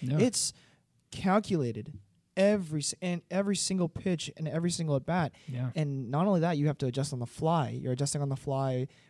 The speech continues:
Speaker 2: between the pitcher and the catcher, which creates an incredible bond
Speaker 1: Yep.
Speaker 2: between the two, which leads me to another question I have for you.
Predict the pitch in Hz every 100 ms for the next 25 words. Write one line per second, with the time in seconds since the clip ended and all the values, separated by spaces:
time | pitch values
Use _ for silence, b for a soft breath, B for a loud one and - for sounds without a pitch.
0 | b _ 139 151 131 127 123 120 - -
1 | 123 127 - 120 123 165 165 151 127 -
2 | - 123 117 - - b b b b 143
3 | 123 - 214 185 135 135 120 117 143 -
4 | 120 113 - - 143 135 120 - 135 120
5 | 123 147 156 147 - 120 131 190 - 120
6 | - 120 127 120 131 123 120